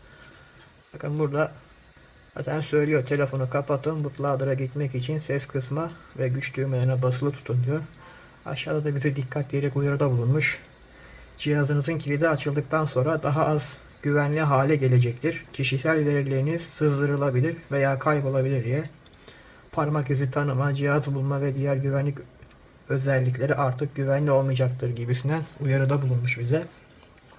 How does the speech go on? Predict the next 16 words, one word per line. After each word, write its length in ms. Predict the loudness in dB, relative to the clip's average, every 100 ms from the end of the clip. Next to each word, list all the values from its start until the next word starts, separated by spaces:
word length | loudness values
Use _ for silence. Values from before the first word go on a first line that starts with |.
| -20 _ -20 -20 -20 -20 -20 -20 -20 -20 -20 -6
Bunun 140 | -2
haricinde 360 | 4 4 4 2
arkadaşlar 580 | 2 4 2 2 0 0 -4 -20 -20 -6
bu 160 | -4 -4
Hyper 520 | -2 2 2 2 0 2
cihazlarda 760 | 4 2 2 0 4 2 2 -8 -20 -20 -20 -20 -20 -20 -20 -20 -20 -20 -20 -20 -20 -20 -20 -20 -20 -20 -6
bootloader'ı 640 | -4 2 4 6 4 2 2
açık 300 | 4 4 4
olan 200 | 4 4
cihazları 480 | 4 4 2 2
artık 260 | 2 0 0
güncelleme 500 | 4 6 4 4 6
almayacak. 400 | 6 6 4 2
Xiaomi 420 | 4 4 4 2
bunları 240 | 0 0 2
göndermeyecek. 760 | 2 2 2 4 2 0 -4